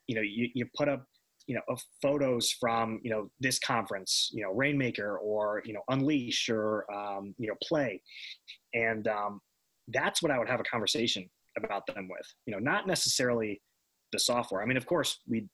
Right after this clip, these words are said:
we'd do the demo, um, and, you know, we, we'd go through the pitch and everything. But, you know, at the end of that conversation, it, it felt like every time I jumped off the phone, I would have known that person for, for years. And I think that's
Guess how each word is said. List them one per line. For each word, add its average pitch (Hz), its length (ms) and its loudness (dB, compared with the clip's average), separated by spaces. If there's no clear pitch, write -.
we'd 101 140 -4
do 120 140 2
the - 120 -6
demo, 107 380 -4
um, 104 360 0
and, 107 240 -2
you 113 120 -2
know, 104 80 -2
we, 110 200 -2
we'd 113 180 -2
go 127 180 2
through 110 160 -2
the 90 80 -8
pitch 120 280 -2
and 107 80 -6
everything. 95 400 -8
But, 147 240 2
you - 100 0
know, 95 160 -2
at 131 120 -2
the 147 80 4
end 156 100 2
of 143 60 2
that 131 120 2
conversation, 139 520 2
it, 120 60 2
it 117 220 2
felt 131 180 2
like 120 200 0
every 151 180 2
time 147 160 2
I 131 80 4
jumped 131 260 0
off 120 100 2
the - 100 0
phone, 135 280 2
I 110 160 4
would 113 140 2
have 98 100 -6
known 135 480 2
that 113 200 0
person 110 440 0
for, 107 380 2
for 107 120 0
years. 139 520 0
And 131 80 2
I 123 80 4
think 123 300 0
that's 127 480 2